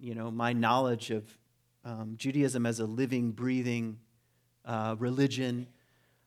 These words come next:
Uh, it's a little, it's, it's complex 'cause it's also eth-, ethnicity. Um, being Jewish, obviously, is.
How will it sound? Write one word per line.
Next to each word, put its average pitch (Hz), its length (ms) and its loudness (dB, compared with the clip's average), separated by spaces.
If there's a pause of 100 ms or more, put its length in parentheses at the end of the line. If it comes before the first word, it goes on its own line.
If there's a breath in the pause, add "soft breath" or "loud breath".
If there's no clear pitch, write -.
(120)
Uh, 113 360 -6
it's 117 120 -8
a 117 60 -4
little, 120 360 -2
it's, 113 180 -10
it's - 160 -12
complex 131 540 4
'cause 117 180 -10
it's 117 120 -8
also 120 320 0
eth-, 117 280 -6
ethnicity. 123 680 -4 (240)
Um, 104 240 -12 (340)
being 113 180 -4
Jewish, 139 460 -2
obviously, 98 460 -16
is. 113 180 -18